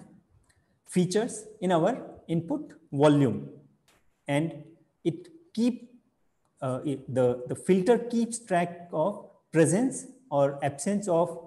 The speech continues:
feature as output of these nodes in our output volume, or rather this slice of our output volume. So a particular slice of output volume keeps track of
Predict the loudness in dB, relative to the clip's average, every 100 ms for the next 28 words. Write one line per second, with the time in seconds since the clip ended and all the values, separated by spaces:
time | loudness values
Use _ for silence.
0 | -20 -4 -2 0 -2 -4 -10 -20 _ -2
1 | 0 0 -4 0 2 4 2 0 0 -4
2 | -8 -18 -6 0 0 0 -4 -12 -6 0
3 | 0 0 -4 -14 -8 -4 -2 -2 -6 -18
4 | _ _ _ _ _ _ _ 2 2 2
5 | -6 -8 -14 _ _ 2 4 4 2 -2
6 | -4 -4 -4 -4 -4 -2 -4 -6 -10 -16
7 | -2 4 4 4 2 2 0 -4 -10 -14
8 | -2 0 2 -2 2 6 6 6 0 -4
9 | -14 _ _ 0 2 2 -2 -14 -20 _
10 | -8 -6 0 0 0 -2 0 0 0 0
11 | 0 0 -2 -4 -8 -2 -2 0 -2 0
12 | 2 2 2 0 -4 -10 -20 _ _ _
13 | _ 0 0 -2 -14 -18 _ _ -2 -2
14 | -2 -4 -4